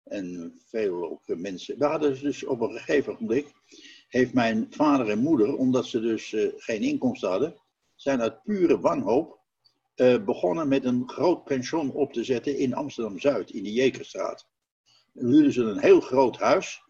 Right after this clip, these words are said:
met geloof ik wel tien kamers. En, eh, daar werden pensioengasten in opgebracht, geloof ik, voor een reeks daalder. En, ehm, en, eh, je had dus de eerste drie maanden had je vrij huur.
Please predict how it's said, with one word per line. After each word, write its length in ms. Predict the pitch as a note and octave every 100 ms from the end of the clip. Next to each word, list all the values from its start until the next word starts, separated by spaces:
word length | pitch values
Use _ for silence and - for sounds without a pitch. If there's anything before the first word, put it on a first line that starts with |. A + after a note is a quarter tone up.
| _ _
met 220 | - A2 -
geloof 200 | A#2+ F#2+
ik 60 |
wel 320 | G2 F2 - _ - - _
tien 260 | - D#3 G#2+
kamers. 640 | D3+ C3+ G#2+ C3+ - - _ _ - _ _
En, 280 | C3 B2 B2+
eh, 200 | A2+ A#2
daar 100 | B2
werden 240 | B2+ A#2
pensioengasten 840 | C3 B2 - D3+ - B2+ - A2 -
in 240 | G#2+ G2
opgebracht, 540 | A#2+ - F#2 F2 - -
geloof 160 | F#2 E2+
ik, 60 |
voor 140 | F#2+ F2+
een 80 | F2
reeks 140 | F2+ E2
daalder. 480 | G2+ G#2 G#2+ - _ _ _ _ _ _ -
En, 300 | A#2 G#2 G#2
ehm, 380 | G2 F2+ E2 E2+ _ _ _ _ _ _ - -
en, 340 | A#2+ A2 G2+ G2
eh, 320 | G#2 G#2+ A#2
je 80 | A2
had 140 | B2+
dus 180 | B2+ -
de 100 | A#2+
eerste 300 | C3+ B2+ G#2+
drie 240 | B2 C3
maanden 320 | A#2+ A2+ A2+
had 160 | A#2 A2+
je 140 | G#3
vrij 380 | - - B2 G#2+
huur. 460 | G#2 D3 A2 G#2+